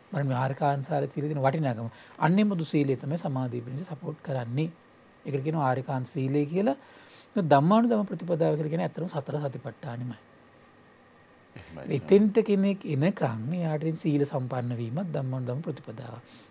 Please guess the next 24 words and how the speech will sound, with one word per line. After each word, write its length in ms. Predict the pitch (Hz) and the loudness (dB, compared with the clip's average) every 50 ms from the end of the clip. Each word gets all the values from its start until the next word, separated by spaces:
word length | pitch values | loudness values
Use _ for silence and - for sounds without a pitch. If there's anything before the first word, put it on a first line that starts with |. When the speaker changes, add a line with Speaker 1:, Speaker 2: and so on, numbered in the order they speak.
| - | -8
Speaker 1:
ධර්ම 340 | - 127 117 123 131 127 127 123 | -4 0 0 2 2 2 0 0
ශ්‍රවණය, 540 | 117 - - 123 120 110 113 113 117 123 156 | -2 -4 -6 -8 -6 -6 -6 -6 -6 -6 -6
කල්යාණ 480 | - - 143 135 127 127 127 127 123 123 120 | -2 0 0 0 0 0 -2 -4 -4 -6 -6
මිත්‍රය 340 | 120 117 - - 123 117 | -8 -10 -10 -10 -8 -8
ආශ්‍රය, 540 | 113 107 110 113 117 - - - 123 120 117 127 165 - - - - - - - - - - - - - - - | -8 -8 -8 -10 -10 -12 -12 -10 -8 -6 -6 -6 -8 -10 -14 -20 -20 -20 -20 -20 -20 -20 -20 -20 -20 -14 -2 0
ඊළඟට 540 | 156 135 127 127 127 123 123 120 113 - - 131 127 123 120 117 127 - - - - - - - - - 156 131 | 2 2 4 2 2 0 0 -2 -2 -2 0 2 2 2 2 0 -2 -6 -12 -20 -20 -20 -20 -14 -8 -8 -8 -8
ත්‍යාගය, 680 | - - 170 151 143 139 135 131 131 120 120 123 120 120 123 151 170 - - - - - - - - - - | -4 0 2 4 6 6 6 4 4 2 0 0 0 0 0 -2 -6 -10 -14 -20 -20 -20 -20 -20 -20 -20 -10
එයා 460 | - 147 139 135 135 131 127 131 139 160 - - | -6 -2 -2 0 0 0 -2 -4 -6 -8 -12 -14
ශ්‍රද්ධාව 640 | 127 - - 147 131 123 123 127 139 131 139 135 120 | -12 -8 -6 -4 -4 -2 -2 0 0 2 2 0 0
දියුණු 280 | 123 127 123 123 120 | -2 -2 -2 -2 -4
කිරීම, 440 | 117 - 123 117 120 123 123 131 151 170 165 - - - - - - - - - | -6 -6 -6 -6 -4 -4 -2 -2 -4 -4 -6 -10 -18 -20 -20 -20 -20 -20 -20 -10
බණ 280 | - 156 131 127 127 123 | -4 -2 0 0 0 0
අසමින් 360 | 120 120 113 - 135 123 120 | -2 -2 -4 -4 -6 -6 -6
ශ්‍රද්ධාව 420 | - - 127 117 110 131 120 120 117 | -6 -8 -8 -6 -4 -4 -4 -4 -6
දියුණු 200 | 110 117 113 117 | -6 -8 -10 -10
කිරීම, 200 | 104 143 160 156 | -8 -6 -2 0
යෝනිසෝ 420 | 147 139 131 123 120 - 127 131 123 | 2 2 2 0 -2 -4 -6 -6 -4
මනසිකාරය 640 | 120 120 117 110 - - - 120 120 117 113 117 | -4 -4 -6 -8 -10 -12 -10 -10 -8 -8 -8 -10
කිරීම, 420 | 117 - - 117 120 127 151 180 214 - - - - - - - | -12 -10 -10 -8 -6 -4 -4 -4 -6 -6 -12 -20 -20 -20 -14 -6
මේ 180 | - 160 151 147 | -2 0 0 0
ඔක්කොම 340 | 139 - - 185 185 202 | -2 -2 -2 -2 0 2
ධම්මානුධම්ම 580 | 160 151 143 143 143 143 143 139 135 143 147 147 | 2 2 2 2 0 -2 -2 -2 -2 -4 -4 -4
ප්‍රතිපදාවට 680 | 143 139 - - 127 120 117 123 123 123 123 156 156 - | -6 -8 -8 -8 -8 -8 -8 -8 -8 -8 -8 -10 -10 -10
අයිති. 260 | 143 123 101 - - | -12 -12 -14 -16 -20